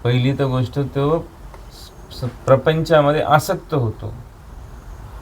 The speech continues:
त्याच्या शरीराची शक्ती क्षीण होते, तो मरणाच्या अधिक जवळ जातो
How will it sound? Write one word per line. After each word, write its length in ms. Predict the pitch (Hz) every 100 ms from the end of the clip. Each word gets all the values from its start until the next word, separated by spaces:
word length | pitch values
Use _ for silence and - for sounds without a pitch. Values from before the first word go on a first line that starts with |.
| - - -
त्याच्या 260 | 131 - 160
शरीराची 640 | 160 151 147 151 151 156 170
शक्ती 520 | - 143 - 180 196
क्षीण 340 | - 175 175
होते, 460 | 160 131 113 92 - - - - - - - - - - - - - - - - - -
तो 140 | 160
मरणाच्या 720 | 165 139 139 151 151 165 170
अधिक 220 | 156 160 151
जवळ 400 | 127 143 180 185
जातो 440 | 151 120 92